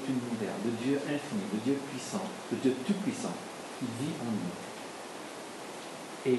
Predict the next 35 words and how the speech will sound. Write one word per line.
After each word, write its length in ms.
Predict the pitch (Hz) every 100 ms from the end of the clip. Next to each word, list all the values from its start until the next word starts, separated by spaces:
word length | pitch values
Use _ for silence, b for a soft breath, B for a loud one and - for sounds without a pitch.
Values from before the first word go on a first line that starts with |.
| 120
qui 80 | 139
veut 180 | 131 135
agir 300 | 147 156 151 143
à 80 | 135
travers 240 | 127 113 98
nous. 240 | 90 87 - - - - - - - - - - - - - -
Donc 80 | 110 -
c'est 580 | - - - - 110
quelque 240 | 127 - 123
chose 240 | 120 127
de 160 | 104 110
surnaturel, 720 | - - 131 120 - 127 127
c'est 140 | - 104
incroyable. 480 | 107 120 127 135 - - - - - - - - 113
Mais 120 | 113 120
en 40 |
même 220 | 147 156 143
temps, 200 | 190 202 - - - - - 147
il 100 | 143
nous 120 | 135
a 40 |
créés 440 | 135 - 131 147 - -
chair 140 | 143 131
et 160 | 98
os, 160 | 107 - - - - - - - - - - - -
des 140 | 107 127
hommes 120 | 127
et 80 | 117
des 140 | 117 -
femmes 280 | 98 110 123 - - - - - - -
qui 80 |
marchent 280 | 107 120 -
sur 100 | 127
la 100 | 110 -
terre, 220 | 107